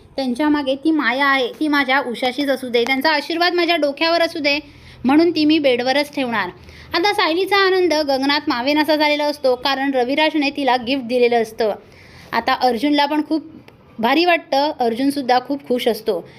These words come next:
इकडे प्रिया रूममध्ये येते आणि नुसती आदळआपट करत असते आणि ती प्रतिमाला फोन करून म्हणते, "आई, अगं, काय गरज होती त्या सायलीला बाबांना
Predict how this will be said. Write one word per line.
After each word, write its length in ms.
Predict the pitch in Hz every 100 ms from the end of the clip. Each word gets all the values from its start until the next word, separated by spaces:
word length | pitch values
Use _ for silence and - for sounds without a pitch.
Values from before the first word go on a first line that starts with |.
| - -
इकडे 220 | 294 359
प्रिया 340 | 427 381 370 415
रूममध्ये 440 | 403 403 392 381
येते 200 | 381 320
आणि 240 | 320 330 330
नुसती 320 | 330 330 302
आदळआपट 600 | 294 254 294 311 311 302
करत 260 | 285 285
असते 480 | 277 269 262 208 - -
आणि 180 | - 269 285
ती 80 |
प्रतिमाला 500 | 285 240 240 269 262
फोन 240 | 277 269 285
करून 200 | 285 302
म्हणते, 340 | 302 285 247 -
"आई, 220 | 262 311 - - - - -
अगं, 300 | 285 294 330 359 - - _ _ _ - - -
काय 180 | 359 480
गरज 240 | 480 453
होती 200 | 440 392
त्या 120 | 392 392
सायलीला 520 | 359 294 339 320 294
बाबांना 680 | 285 254 285 302 294 262